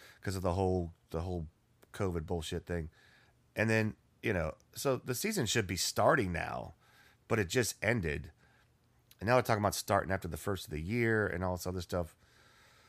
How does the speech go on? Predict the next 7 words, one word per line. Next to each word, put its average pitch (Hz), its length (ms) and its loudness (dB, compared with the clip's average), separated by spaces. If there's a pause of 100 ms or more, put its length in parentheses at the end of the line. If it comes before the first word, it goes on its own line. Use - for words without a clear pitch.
(760)
<sighs> - 0 - (880)
Yeah. 76 300 -2 (840)
It's, - 180 -4
it's - 180 -4
crazy. 87 460 2 (560)
It's - 120 -12
crazy. 80 420 -2